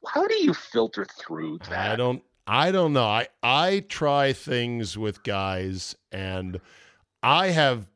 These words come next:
Speaker 2: good days, bad days like everybody else. So I have to try to judge, hey, was this particular guest on the podcast bad today,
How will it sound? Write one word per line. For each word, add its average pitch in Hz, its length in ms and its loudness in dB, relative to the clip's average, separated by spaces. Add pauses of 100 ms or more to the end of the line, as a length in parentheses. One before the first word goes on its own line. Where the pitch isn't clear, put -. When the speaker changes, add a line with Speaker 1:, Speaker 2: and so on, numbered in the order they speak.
(180)
Speaker 2:
good 113 300 0
days, 107 320 2
bad 104 380 2
days 98 340 0
like 98 240 -2
everybody 95 580 0
else. - 520 -4 (120)
So 98 580 -2
I 107 100 2
have 120 180 2
to 113 80 -18
try 127 200 0
to 110 100 2
judge, 101 560 -2
hey, 110 440 2 (360)
was 113 720 0
this 123 280 -2
particular 123 600 -2
guest 110 380 -2
on 113 80 -2
the 104 60 -4
podcast 98 920 -4 (560)
bad 117 360 2
today, 160 460 2